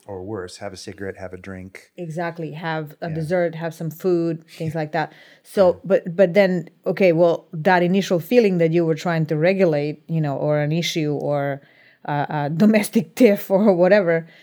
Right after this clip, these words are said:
Speaker 2: you know, it's still going to be there. And the, the physical is not going to take it away. But when you do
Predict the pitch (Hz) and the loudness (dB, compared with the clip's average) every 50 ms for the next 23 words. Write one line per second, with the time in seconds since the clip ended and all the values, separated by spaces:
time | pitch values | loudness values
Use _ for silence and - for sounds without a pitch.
0 | _ _ _ _ _ - 202 196 185 175 165 - - 180 175 - - - - 220 | _ _ _ _ _ -4 -2 0 0 0 -2 -2 -2 -4 -6 -6 -4 0 2 4
1 | 214 208 185 180 196 196 185 175 165 - 165 165 208 220 208 170 - - - - | 4 4 4 4 4 4 4 2 0 -2 0 0 2 2 2 2 0 0 -2 -8
2 | - - _ _ _ _ - 175 170 165 160 160 160 156 160 160 156 151 151 - | -10 -14 _ _ _ _ -6 -4 -2 0 0 0 0 2 2 2 2 0 -2 -2
3 | 160 156 160 151 - - 185 175 160 175 160 - 175 170 165 160 151 170 170 160 | -2 -2 -2 -2 0 -2 -2 0 0 -2 -2 0 2 2 2 2 0 0 0 0
4 | 160 160 160 170 160 156 151 147 147 - 160 151 - 143 151 156 170 180 156 - | 0 0 0 0 0 0 -2 -4 -2 -4 -4 -4 -4 -4 -2 0 0 0 0 -2
5 | - - _ _ _ - _ _ - 170 156 - 160 170 165 165 165 170 170 160 | -4 -10 _ _ _ -20 _ _ 0 0 0 2 0 0 0 0 0 0 0 -2
6 | 151 147 185 214 226 214 185 170 160 160 160 | -2 0 2 2 2 2 2 2 0 -4 -8